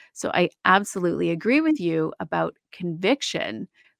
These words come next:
being sort of the carrier wave, this, this main sort of, um, um,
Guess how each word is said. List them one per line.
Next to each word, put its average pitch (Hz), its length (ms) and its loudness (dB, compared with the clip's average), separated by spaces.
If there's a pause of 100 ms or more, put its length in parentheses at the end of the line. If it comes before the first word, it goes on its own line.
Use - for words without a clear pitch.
(160)
being 190 320 4
sort 185 220 0
of 160 100 -4
the 180 80 -4
carrier 190 600 0
wave, 139 380 -4
this, 165 220 -8
this 180 380 -10
main 175 680 0
sort 165 360 -4
of, 156 320 -2 (540)
um, 156 800 -6 (1700)
um, 156 600 -6